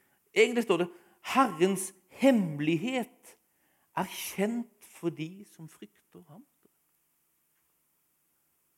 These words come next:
Så for de som frykter Gud, taler Gud hemmeligheter. Hvorfor da? Jo, fordi en sunn gudsfrykt tar oss til Gud. Så det å være,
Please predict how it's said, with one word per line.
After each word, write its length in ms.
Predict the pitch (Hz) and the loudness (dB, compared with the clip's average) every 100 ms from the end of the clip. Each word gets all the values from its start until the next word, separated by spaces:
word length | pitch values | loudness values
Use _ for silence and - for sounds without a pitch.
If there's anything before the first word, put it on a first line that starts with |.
| _ | _
Så 220 | _ 202 226 | _ -2 -2
for 180 | 254 | -2
de 60 | 226 | -6
som 140 | 175 180 | -6 -8
frykter 500 | - 269 - - 185 | -10 -12 -14 -16 -10
Gud, 160 | 160 | -12
taler 320 | - 254 175 | -12 -12 -10
Gud 240 | 185 139 127 | -10 -12 -14
hemmeligheter. 680 | 269 277 131 113 233 _ _ _ _ _ _ | -12 -12 -12 -14 -16 _ _ _ _ _ _
Hvorfor 420 | 135 262 - 320 | -4 -4 -6 -12
da? 300 | 247 294 247 - _ _ _ - | -10 -8 -12 -16 _ _ _ -6
Jo, 80 | 185 | -4
fordi 180 | 240 | -2
en 80 | 233 | -4
sunn 800 | 233 - - - 269 294 285 254 | -6 -12 -8 -2 -2 -2 -6 -6
gudsfrykt 720 | 262 269 - - 190 - _ _ _ _ - | -8 -8 -14 -12 -12 -12 _ _ _ _ -6
tar 240 | - 202 | -2 -2
oss 200 | 233 - - | -2 -12 -16
til 480 | - _ 277 302 285 160 | -20 _ -2 0 -2 -6
Gud. 320 | 139 104 _ _ _ _ _ _ _ _ _ - | -10 -12 _ _ _ _ _ _ _ _ _ -4
Så 60 | 247 | 4
det 80 | 247 | 6
å 80 | |
være, 220 | 247 247 | 6 4